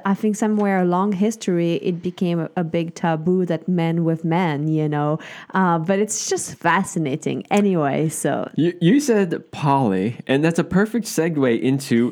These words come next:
Speaker 2: the Romans.
Speaker 1: <laughs>
Speaker 2: Let's talk about those Romans for a minute. <laughs>
Speaker 1: Probably the first thing you're thinking about are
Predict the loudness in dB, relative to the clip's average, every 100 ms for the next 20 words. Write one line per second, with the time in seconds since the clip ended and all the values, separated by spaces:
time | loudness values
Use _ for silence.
0 | -2 0 2 2 2 2 2 0 0 -2
1 | 0 -2 -2 -4 -2 -4 0 2 2 0
2 | -2 0 2 2 2 2 2 4 4 4
3 | 4 2 4 4 4 2 2 2 2 2
4 | 2 2 0 0 -2 0 0 2 4 4
5 | 4 4 4 4 2 2 2 2 2 0
6 | 2 2 2 2 2 2 0